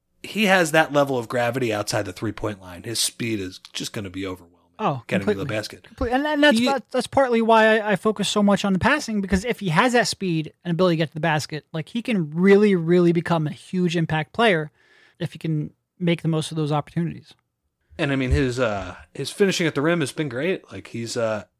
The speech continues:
Speaker 1: it, it went down a little bit in last night's game, but he's in the eighty-fifth per-, percentile of, uh, point guards in terms of sh-, shooting at the rim, like, frequency.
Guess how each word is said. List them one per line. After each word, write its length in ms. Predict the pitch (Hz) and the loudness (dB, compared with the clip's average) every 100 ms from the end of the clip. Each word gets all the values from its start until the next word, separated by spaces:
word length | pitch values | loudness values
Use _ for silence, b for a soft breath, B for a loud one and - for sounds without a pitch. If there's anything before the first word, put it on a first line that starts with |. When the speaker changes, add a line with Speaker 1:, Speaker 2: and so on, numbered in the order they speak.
| _ - | _ -14
Speaker 1:
it, 140 | 120 - | -14 -4
it 80 | |
went 180 | 135 135 | -2 0
down 180 | 127 139 | 0 0
a 60 | 147 | 2
little 200 | 135 165 | 2 2
bit 260 | 202 214 _ _ _ | 2 -2 _ _ _
in 140 | 151 | -6
last 240 | 143 160 - | -2 -2 0
night's 140 | 190 | -2
game, 200 | 202 202 | 0 0
but 220 | 135 113 _ _ _ _ _ _ _ | 0 -2 _ _ _ _ _ _ _
he's 180 | 147 | 0
in 140 | 151 151 | 2 4
the 180 | 131 131 | 2 2
eighty-fifth 800 | 147 196 196 - _ 185 185 - | 2 2 0 -4 _ 0 0 0
per-, 140 | 165 - - 147 | -8 -8 -8 -4
percentile 640 | 151 143 147 147 170 208 | -2 0 2 2 2 0
of, 260 | 139 135 123 | 0 0 2
uh, 280 | 123 123 | 0 0
point 320 | 120 - 139 135 | -2 -4 -4 2
guards 260 | 151 151 | 2 2
in 80 | 135 | -2
terms 260 | 135 135 120 | -4 -4 -4
of 120 | 107 | -6
sh-, 80 | 113 - | -6 -6
shooting 380 | - - 139 135 | -6 -2 -2 -2
at 100 | 127 | -2
the 60 | |
rim, 300 | 110 120 127 | -2 0 -2
like, 180 | 117 98 | -4 -8
frequency. 680 | - 156 156 190 - 208 208 | -4 -2 0 -2 2 2 0